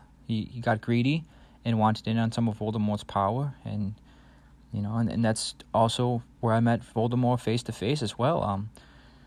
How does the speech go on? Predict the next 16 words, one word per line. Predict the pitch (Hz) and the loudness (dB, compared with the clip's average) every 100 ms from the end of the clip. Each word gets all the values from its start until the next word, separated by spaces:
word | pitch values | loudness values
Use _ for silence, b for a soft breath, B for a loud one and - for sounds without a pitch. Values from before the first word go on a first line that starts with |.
| b - - | b -18 -6
and, | 113 107 | -2 -2
and | - 107 | -4 -2
words | 120 131 - | 0 0 -2
cannot | - 104 104 104 | -4 2 2 2
describe | 82 - - 95 95 | -2 -6 -2 0 0
how | 104 92 | 0 0
angry | 104 107 101 | 0 -2 -2
I | 90 | 0
was | 90 92 | 0 -4
to | - | -6
see | 95 - 107 | -8 -6 -4
this | 95 - | -6 -10
parasite | - 107 107 104 101 107 | -2 2 2 2 0 0
of | 107 | -4
a | 98 | -2
man | 98 98 101 | -2 -2 -2